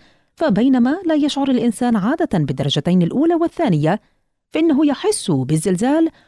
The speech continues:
وبتأثيره إذا وصلت إلى درجة ثلاثة فما فوق. أما الزلزال التي تفوق الدرجة السابعة فهي غالبًا مدمرة. وبحسب مقياس ريختر، فإن ما هو أقل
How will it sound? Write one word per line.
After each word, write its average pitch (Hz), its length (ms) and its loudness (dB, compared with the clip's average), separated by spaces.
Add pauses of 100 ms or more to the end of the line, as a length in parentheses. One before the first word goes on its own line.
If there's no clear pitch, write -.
(260)
وبتأثيره 233 960 0 (420)
إذا 277 200 2
وصلت 196 560 0
إلى 180 320 0
درجة 165 380 0
ثلاثة 254 580 -2 (240)
فما 123 380 -4
فوق. 180 420 -4 (640)
أما 269 180 4
الزلزال 269 560 2
التي 294 160 0
تفوق 214 380 -2
الدرجة 151 360 0
السابعة 185 640 0 (340)
فهي 277 300 2
غالبًا 143 640 0 (120)
مدمرة. 131 680 -2 (680)
وبحسب 233 680 0
مقياس 170 580 2
ريختر، 214 460 -2
فإن 147 260 0
ما 139 120 0
هو 170 180 0
أقل 220 340 -2